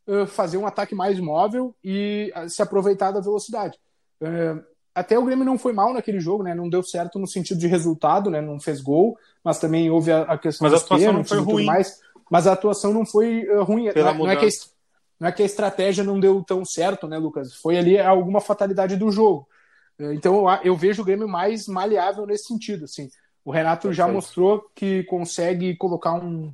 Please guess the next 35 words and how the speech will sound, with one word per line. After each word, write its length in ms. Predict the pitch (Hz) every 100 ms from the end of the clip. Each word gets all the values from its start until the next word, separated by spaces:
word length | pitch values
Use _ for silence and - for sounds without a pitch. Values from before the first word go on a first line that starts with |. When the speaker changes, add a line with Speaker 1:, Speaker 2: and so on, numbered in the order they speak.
| -
Speaker 1:
uma 80 | 208
característica 520 | 247 240 226 220 226
um 80 | 196
pouco 220 | 226 214
mais 200 | 190 190
de 40 |
contra-ataque 680 | 170 196 196 180 - 190 -
nesse 200 | 190 175
time 200 | - 180
do 100 | 170
Grêmio 280 | 143 165 180
aí. 120 | 151 170 - _ _
Já 160 | 170
fez 280 | 165 190 185
isso 200 | 185 196
em 60 | 180
jogos 260 | 170 165 165
recentes, 500 | 151 - 175 220 -
né? 180 | 170 165 _ _ -
E, 520 | 147 151 151 143 143
e 140 | 165 160
acho 260 | 160 -
que 300 | - 180 175
poderia, 800 | 170 170 165 156 165 180 170 160 - _ _ _ _
eh, 140 | 151 147
ser 180 | -
um 180 | 170 180
contraveneno 800 | 170 196 202 196 180 175 170 185
aí 140 | 156 165
ao 120 | 175
estilo 260 | - 170
de 80 | 160
São 140 | - 180
Paulo 260 | 156 147
também. 220 | 139 131